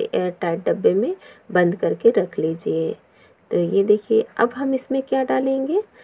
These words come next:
बस आपको डालना है इसमें पानी, क्योंकि सारी चीज़ इसमें mix है।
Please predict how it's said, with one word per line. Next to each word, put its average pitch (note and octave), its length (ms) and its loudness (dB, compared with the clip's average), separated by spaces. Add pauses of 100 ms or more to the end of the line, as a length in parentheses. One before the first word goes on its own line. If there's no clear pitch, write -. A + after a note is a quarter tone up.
(240)
बस - 280 -2 (100)
आपको E3+ 380 0
डालना E3 380 0
है F3 200 -2
इसमें A3 320 -4 (200)
पानी, E3 440 -4
क्योंकि F#3+ 280 -2
सारी A#3 340 -2
चीज़ B3 300 -2
इसमें B3+ 320 -6
mix F3 460 -4
है। D#3+ 140 -6